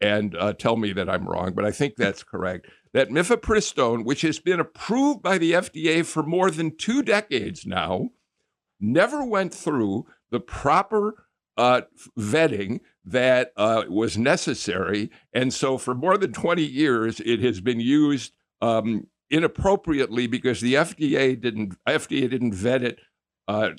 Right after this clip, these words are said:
uh, correctly in the first place. They're now asking the judge to disallow the use. It is,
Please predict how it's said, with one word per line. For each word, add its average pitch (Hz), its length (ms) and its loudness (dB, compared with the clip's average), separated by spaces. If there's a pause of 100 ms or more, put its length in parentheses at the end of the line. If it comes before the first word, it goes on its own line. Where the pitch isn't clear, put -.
(320)
uh, 95 180 -2
correctly 120 600 -2 (120)
in 110 260 0
the 98 60 -4
first 156 360 -2
place. 113 320 -2 (260)
They're 113 120 0
now 165 300 2
asking 131 480 -2
the 101 80 0
judge 104 480 -2 (200)
to 120 80 -2
disallow 143 760 2
the 139 140 -2
use. 113 560 -4
It 120 160 0
is, 120 200 -2